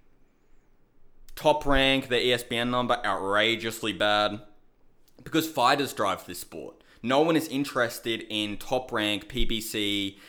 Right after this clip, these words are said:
even, even the Matchroom boxing cards in the U K haven't been doing that great business because it's not like the U F C. It's not like W W E where they've cultivated an image for themselves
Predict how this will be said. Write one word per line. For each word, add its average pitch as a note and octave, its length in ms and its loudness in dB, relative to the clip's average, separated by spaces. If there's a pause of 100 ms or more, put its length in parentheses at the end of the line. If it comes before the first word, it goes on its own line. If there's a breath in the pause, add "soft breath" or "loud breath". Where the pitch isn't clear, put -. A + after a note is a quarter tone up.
(120 loud breath)
even, F3+ 320 0
even D#3+ 180 0
the F3+ 80 -2
Matchroom C3+ 640 -4
boxing D3+ 360 -4
cards C#2+ 420 -8 (220)
in A#2+ 120 -4
the A#2+ 60 0
U B2+ 180 0
K B2+ 380 -2 (300 loud breath)
haven't C#3+ 340 0
been C3 320 0 (480 soft breath)
doing A#2+ 320 -2
that B2 260 2
great A2 320 -2
business - 640 -6
because A#2+ 440 -2 (120)
it's B2 240 -6
not C3+ 400 -2
like A#2+ 440 2
the A2 80 -10
U G#2+ 200 0
F F2+ 100 -4
C. - 220 -10
It's - 180 -14
not B2+ 220 -2
like A#2 400 2
W A2 220 -2
W G2+ 340 -4
E G2 160 0
where F#2 380 -2 (1160 loud breath)
they've C#3 260 0
cultivated A#2 760 0
an G2 160 -12
image B2+ 340 0
for - 160 -10
themselves F#2 800 -6